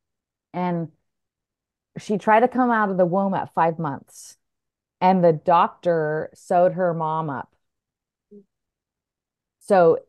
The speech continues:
trapped her in there. And then she tried to come out at seven months and then at eight months. But the doctor sewed her in. So how that has affected her later, she has huge anxiety and huge feelings of being trapped. And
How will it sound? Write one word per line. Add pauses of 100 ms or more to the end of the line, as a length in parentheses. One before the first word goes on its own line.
(120)
trapped
her
in
there. (140)
And
then
she
tried
to
come
out
at
seven
months
and
then
at
eight
months. (440)
But
the
doctor
sewed
her
in.
So (640)
how
that
has
affected
her
later,
she
has
huge
anxiety
and
huge
feelings
of
being
trapped. (640)
And